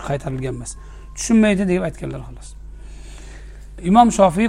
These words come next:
Qur'oni Karimni uch kunda to'rt marta xatm qilganlari aytiladi. Ijtihodda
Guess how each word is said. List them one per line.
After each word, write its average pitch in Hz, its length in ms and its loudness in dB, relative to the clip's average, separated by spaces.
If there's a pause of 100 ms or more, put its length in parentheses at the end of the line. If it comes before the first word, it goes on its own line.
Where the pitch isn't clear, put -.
Qur'oni 185 280 2
Karimni 175 460 2
uch 160 100 -6
kunda 190 240 -2
to'rt 175 180 -2
marta 170 220 -4
xatm 160 300 -4
qilganlari 143 460 -2
aytiladi. 139 400 -4 (800)
Ijtihodda 180 960 2